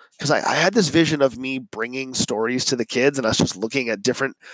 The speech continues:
ways stories are told. And I mean, some of my favorite storytellers are people like Harry Chapin.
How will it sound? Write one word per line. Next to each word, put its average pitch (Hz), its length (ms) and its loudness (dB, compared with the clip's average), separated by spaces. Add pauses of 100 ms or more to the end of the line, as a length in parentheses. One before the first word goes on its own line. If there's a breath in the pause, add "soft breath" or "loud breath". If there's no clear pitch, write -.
(220 loud breath)
ways 131 460 4
stories 127 500 2
are 110 60 -2
told. 156 420 6
And 131 100 -2
I 120 40 -2
mean, 117 100 -6
some 147 180 0
of 127 160 -4
my 135 400 4 (380 loud breath)
favorite 147 300 2
storytellers 139 720 4
are 117 80 -2
people 131 340 -4
like 113 180 -2
Harry 123 280 -2
Chapin. 147 580 2